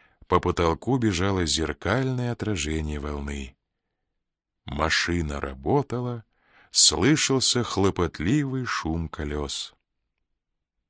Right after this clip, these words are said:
Петя пропустил интереснейший момент отплытия.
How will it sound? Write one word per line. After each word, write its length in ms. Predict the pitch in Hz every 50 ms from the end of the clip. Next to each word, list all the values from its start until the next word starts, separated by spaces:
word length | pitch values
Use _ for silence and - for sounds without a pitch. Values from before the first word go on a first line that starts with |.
| _ _ _ _ _ _
Петя 480 | - 113 135 143 135 - - - 82 76
пропустил 920 | - - - - - - 78 76 - - - - - 87 82 73 69 - - _ _ _ _ _ _ _ _
интереснейший 1300 | _ 113 117 113 107 92 - - - 92 90 82 110 165 175 147 - - - 131 131 120 - - - 107 113
момент 580 | 107 95 92 90 82 80 85 90 85 80 -
отплытия. 800 | 78 76 - _ - 67 76 85 78 - - - - - - -